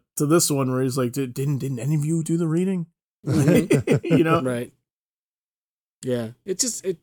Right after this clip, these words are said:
Speaker 2: it just felt, and again, the other thing we talked about was as much as I like, uh, Phoebe Waller-Bridges, she's, her character, I'm not sure if we were supposed to like,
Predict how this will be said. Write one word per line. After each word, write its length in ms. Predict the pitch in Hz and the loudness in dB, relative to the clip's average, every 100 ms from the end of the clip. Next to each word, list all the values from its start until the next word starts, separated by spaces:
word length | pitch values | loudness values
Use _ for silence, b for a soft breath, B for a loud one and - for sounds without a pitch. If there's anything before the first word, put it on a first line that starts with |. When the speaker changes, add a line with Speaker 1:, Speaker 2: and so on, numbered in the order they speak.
| _ | _
Speaker 2:
it 140 | 190 - | -8 -4
just 200 | 196 - | -2 -2
felt, 340 | 196 185 180 | 0 0 0
and 80 | 214 | 0
again, 200 | 214 240 | 4 4
the 80 | 226 | 4
other 60 | 208 | 4
thing 80 | 202 | 2
we 60 | 180 | 2
talked 200 | 175 147 | 0 0
about 180 | 156 | 0
was 120 | 151 143 | 0 -2
as 100 | 147 | -4
much 180 | 160 | -4
as 120 | 151 143 | -4 -2
I 40 | |
like, 320 | 135 131 - 117 | -2 -2 -4 -10
uh, 340 | 120 117 113 101 90 123 | -6 -6 -6 -10 -16 -12
Phoebe 300 | - 147 135 | -6 -4 -2
Waller-Bridges, 480 | 131 120 175 165 127 | -2 0 -2 -2 -6
she's, 380 | - 131 123 - | -6 -6 -8 -10
her 100 | 139 | -8
character, 500 | - 143 131 135 127 | -2 -2 0 -2 -2
I'm 140 | 113 120 | -4 -6
not 180 | 123 - | -6 -6
sure 140 | 139 | -4
if 80 | 123 | -4
we 80 | 127 | -4
were 60 | 117 | -6
supposed 260 | 127 120 | -6 -4
to 60 | 123 | -4
like, 360 | 117 120 - | -4 -6 -8